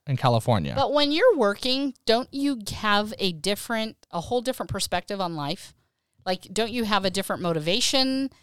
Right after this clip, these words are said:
Speaker 2: a different purpose when you get up in the day? See, this is where I have a problem with entitlements
Speaker 1: But,
Speaker 2: because,
Speaker 1: but,
Speaker 2: and why
Speaker 1: uh, but I'm, what I'm,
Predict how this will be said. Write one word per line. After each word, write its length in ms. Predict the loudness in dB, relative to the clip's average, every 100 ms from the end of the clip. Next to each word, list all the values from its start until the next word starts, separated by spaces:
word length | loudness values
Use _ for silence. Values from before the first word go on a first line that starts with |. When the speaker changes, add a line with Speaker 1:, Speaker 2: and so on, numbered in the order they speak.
| _ _ -10
Speaker 2:
a 60 | -2
different 340 | -2 -2 0
purpose 760 | 2 2 2 2 4 0 -2 -6 _ _ _ _
when 140 | -4 -2
you 80 | 2
get 160 | 4
up 240 | 4 2 -8 _ _ _ -2
in 80 |
the 80 | 0
day? 140 | 2 2
See, 160 | 0
this 260 | 4 4 4
is 180 | 4 6
where 300 | 8 8 6
I 200 | 4 4
have 280 | 4 2
a 80 | 0
problem 720 | -2 2 2 2 0 0 -4 -8
with 580 | 0 2 4 2 -8 -20 _ _ _ -4
entitlements 720 | 0 0 -2 -4 -8 -6 -6 -2
Speaker 1:
But, 180 | 4 6
Speaker 2:
because, 320 | 6 6 8
Speaker 1:
but, 140 | 8 8
Speaker 2:
and 160 | 6
why 580 | 8 8 10 8 4 2
Speaker 1:
uh, 40 | 2
but 260 | 4 4 _ -14 -14 -4 4
I'm, 220 | 6 6
what 140 | 6 8
I'm, 160 | 6